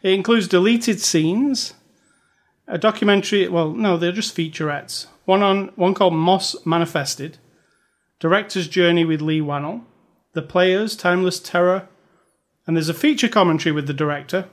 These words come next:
also, which I'm interested in, to be honest.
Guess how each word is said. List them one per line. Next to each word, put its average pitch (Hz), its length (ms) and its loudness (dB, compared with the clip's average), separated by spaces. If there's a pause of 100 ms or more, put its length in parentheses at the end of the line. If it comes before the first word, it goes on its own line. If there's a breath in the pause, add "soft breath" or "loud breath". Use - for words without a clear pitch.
(640)
also, 185 460 0 (100)
which - 300 -8 (380)
I'm 294 140 4
interested 180 420 2
in, 139 200 -4
to 147 100 -10
be 139 100 -4
honest. 147 320 -10